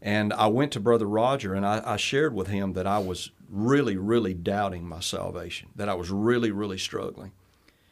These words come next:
And he recommended to me what would be the life changer.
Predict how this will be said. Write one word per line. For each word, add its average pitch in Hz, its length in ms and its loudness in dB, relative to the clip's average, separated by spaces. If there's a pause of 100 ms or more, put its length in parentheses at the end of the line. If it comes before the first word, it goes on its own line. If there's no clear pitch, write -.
(200)
And 104 140 0
he 143 120 8
recommended 127 720 4
to 92 60 -4
me 101 320 0
what 98 300 -2
would 92 180 -4
be 101 440 -2
the 98 180 -2
life 98 380 -2
changer. 90 680 -10